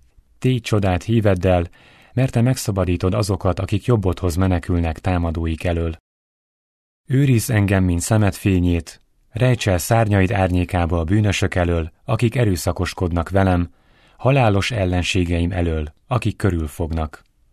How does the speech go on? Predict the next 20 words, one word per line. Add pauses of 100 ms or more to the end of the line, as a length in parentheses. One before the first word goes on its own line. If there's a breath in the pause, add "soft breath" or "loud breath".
(1040 soft breath)
Konok
szívük
elzárkózik,
szájuk
gőgösen
beszél. (720 soft breath)
Lépten
nyomon
körülvesznek, (120)
arra
igyekeznek,
hogy
földre
terítsenek. (760 soft breath)
Olyanok,
mint
a
zsákmányra
vágyó
oroszlán,